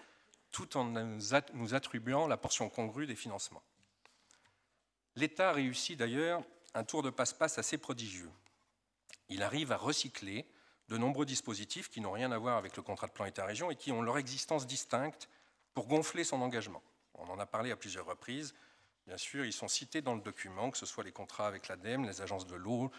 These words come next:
l'anru, le F S N, et cetera. Parfois, soyons autocritiques quand même, la région fait de même en utilisant les mêmes travers, comme par exemple sur le numérique et l'économie.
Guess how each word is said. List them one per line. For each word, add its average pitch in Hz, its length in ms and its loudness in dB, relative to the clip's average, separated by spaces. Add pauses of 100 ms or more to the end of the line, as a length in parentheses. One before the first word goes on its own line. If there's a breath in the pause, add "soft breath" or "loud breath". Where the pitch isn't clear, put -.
(180 loud breath)
l'anru, 113 460 4
le 117 160 2
F 98 120 -6
S - 180 -2
N, 123 160 0
et 104 60 -6
cetera. - 320 -12 (800 loud breath)
Parfois, 147 640 6
soyons 95 400 -2
autocritiques - 560 -2
quand 123 100 2
même, 170 300 2 (340 loud breath)
la 101 100 0
région 117 240 2
fait 117 200 0
de 98 60 -8
même 120 340 0 (300 loud breath)
en 101 100 -4
utilisant 117 420 2
les 117 60 4
mêmes 113 180 2
travers, 117 420 2
comme 101 160 -4
par 98 140 2
exemple 127 240 0
sur 113 100 -4
le 101 60 -4
numérique 98 560 -2 (380 soft breath)
et 131 80 -4
l'économie. 113 420 -4